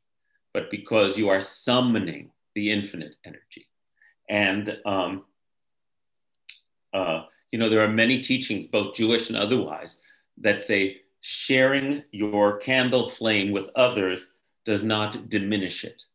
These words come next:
And this is in, this is in the, um, uh,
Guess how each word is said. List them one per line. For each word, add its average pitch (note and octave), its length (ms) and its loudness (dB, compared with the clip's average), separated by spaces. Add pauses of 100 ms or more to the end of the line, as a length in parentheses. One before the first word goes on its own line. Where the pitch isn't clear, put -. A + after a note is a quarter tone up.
(880)
And A2 160 -4
this A#2 160 0
is A2+ 180 -4
in, A2+ 500 0 (220)
this B2 200 -2
is B2+ 160 -4
in A#2+ 180 0
the, G2+ 280 2
um, F#2+ 320 -4 (120)
uh, F#2 360 -2